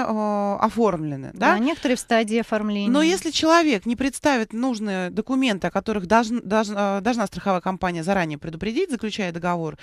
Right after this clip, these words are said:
Speaker 1: ряда документов, то при этом он может не получить тогда и страхового возмещения. Правильно
Speaker 2: Ну,
Speaker 1: я
Speaker 2: мы
Speaker 1: понимаю?
Speaker 2: будем ждать, э, чтобы они предоставили документы, да, соответственно, он не получит, пока не предоставит.
Speaker 1: Я поняла. А Наталья Метлина, ведущая программы "Своими словами", хочет тоже вот вопрос задать по поводу, а,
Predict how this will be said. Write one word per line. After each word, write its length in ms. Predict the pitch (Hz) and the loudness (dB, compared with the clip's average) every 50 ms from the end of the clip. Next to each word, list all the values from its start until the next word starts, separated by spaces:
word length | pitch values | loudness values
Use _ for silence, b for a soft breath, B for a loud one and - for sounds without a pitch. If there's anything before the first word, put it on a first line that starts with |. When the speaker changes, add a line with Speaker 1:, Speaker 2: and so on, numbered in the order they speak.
| B B B B B - | B B B B B 0
Speaker 1:
ряда 240 | - 208 202 190 | 2 2 2 2
документов, 640 | 180 190 - 226 254 269 196 175 170 - 175 165 - - | 0 -2 -4 -2 -2 0 -2 -2 -4 -4 -8 -12 -8 -4
то 160 | - 220 220 | -2 -2 -2
при 160 | - 226 277 | 0 0 0
этом 160 | 320 285 247 220 | 0 -2 -4 -4
он 40 | |
может 180 | 202 220 - - | -6 -6 -6 -8
не 60 | 233 202 | -8 -8
получить 280 | 208 214 208 - 220 | -6 -8 -8 -6 -6
тогда 200 | - 214 196 208 | -4 -2 -2 -2
и 40 | 208 | -4
страхового 340 | - - 196 196 208 208 196 | -4 -6 -4 -2 0 0 0
возмещения. 560 | 190 190 220 247 240 - - 147 127 - - _ | -2 -4 -4 -4 -4 -4 -6 -6 -8 -8 -12 _
Правильно 260 | - 233 302 370 349 | -2 0 2 2 2
Speaker 2:
Ну, 60 | - 190 | 2 0
Speaker 1:
я 60 | 165 | 0
Speaker 2:
мы 60 | - | 0
Speaker 1:
понимаю? 160 | 214 240 254 220 | 0 0 2 2
Speaker 2:
будем 200 | 254 220 226 226 | 2 2 0 0
ждать, 420 | 214 214 208 226 202 185 180 - - | 0 2 2 2 2 2 0 -4 -10
э, 140 | - 180 180 | -12 -10 -10
чтобы 400 | 165 - - - 190 185 180 185 | -10 -10 -6 -4 -4 -2 -2 -2
они 280 | 185 185 190 185 175 170 | -2 -2 -2 -4 -4 -6
предоставили 720 | - - 175 170 208 220 - - 302 349 403 370 294 247 | -8 -6 -4 -2 -2 -2 0 2 2 2 4 4 2 0
документы, 540 | 190 196 - - 214 214 196 175 165 - 180 | 0 -2 -2 -2 0 0 0 -2 -4 -6 -4
да, 140 | 180 214 302 | -2 0 0
соответственно, 400 | - - 214 - 214 - - 226 220 | 0 -2 -4 -4 -4 -4 -2 0 0
он 40 | 233 | 0
не 80 | 247 | 2
получит, 380 | - 247 302 370 415 - - - | 2 2 2 2 0 -2 -4 -6
пока 180 | - - 262 | -4 0 0
не 80 | 277 269 | 0 0
предоставит. 640 | 240 - 220 202 196 - - - - 160 156 156 196 175 | 0 -2 -6 -6 -6 -8 -8 -10 -10 -10 -8 -6 0 2
Speaker 1:
Я 80 | 262 269 | 2 2
поняла. 380 | 247 302 302 302 269 202 135 - - - - | 2 2 2 2 2 2 2 0 -4 -4 0
А 300 | - 190 196 202 196 196 - - - | 2 4 6 6 6 6 4 2 0
Наталья 320 | 226 254 - 302 302 302 | 0 2 2 2 2 2
Метлина, 320 | 294 359 415 370 330 269 233 | 2 0 0 0 0 0 0
ведущая 400 | 202 247 226 254 233 - - - | 0 0 0 -2 -2 -2 -2 -2
программы 320 | 220 240 226 247 220 208 | -2 0 0 0 -2 -2
"Своими 240 | - - 220 214 202 | -4 -6 -6 -6 -4
словами", 360 | - - 247 247 226 190 180 | -2 0 2 2 2 0 -2
хочет 320 | 180 - 285 302 - 277 - | -4 -4 -6 -6 -6 -6 -4
тоже 260 | - 285 247 185 185 | -4 -4 -2 -2 -4
вот 120 | 180 - | -4 -2
вопрос 320 | 190 208 196 226 220 196 165 | -2 -2 0 0 -2 -4 -2
задать 340 | 175 196 196 226 269 277 | -2 -2 0 0 0 0
по 140 | - 208 190 | 0 -2 -4
поводу, 580 | 175 - 226 233 220 214 190 185 214 208 202 B B B B B B B B - | -2 -2 -2 -2 -2 -4 -2 -2 -2 -2 -2 B B B B B B B B -2
а, 760 | - 180 180 180 175 175 180 180 175 175 175 175 175 170 | 0 2 4 4 4 4 4 2 2 0 0 -2 -2 -4